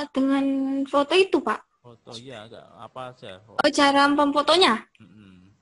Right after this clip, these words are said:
Speaker 2: Apa saja?
Speaker 1: Eh, cara
Speaker 2: Apa?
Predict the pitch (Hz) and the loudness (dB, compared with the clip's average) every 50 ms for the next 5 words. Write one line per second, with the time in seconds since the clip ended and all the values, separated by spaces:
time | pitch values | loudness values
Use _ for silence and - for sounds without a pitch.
0 | _ _ - 107 123 120 117 - 120 110 - _ 107 101 - 254 262 262 269 247 | _ _ -20 -20 -20 -20 -20 -18 -20 -20 -20 _ -12 -2 0 0 2 2 2 2
1 | 240 247 247 254 - _ _ _ _ _ _ _ 311 - _ _ _ _ _ _ | 2 2 0 -2 -8 _ _ _ _ _ _ _ -20 -20 _ _ _ _ _ _
2 | _ _ _ _ _ _ _ _ _ _ _ _ _ _ _ _ _ _ _ _ | _ _ _ _ _ _ _ _ _ _ _ _ _ _ _ _ _ _ _ _
3 | _ _ _ _ _ _ _ _ _ _ _ _ _ _ _ _ _ _ _ _ | _ _ _ _ _ _ _ _ _ _ _ _ _ _ _ _ _ _ _ _
4 | _ _ _ _ _ _ _ _ _ _ _ _ _ _ _ _ _ _ _ _ | _ _ _ _ _ _ _ _ _ _ _ _ _ _ _ _ _ _ _ _
5 | _ _ _ _ 101 101 - 104 95 82 87 | _ _ _ _ -20 -20 -20 -18 -18 -18 -20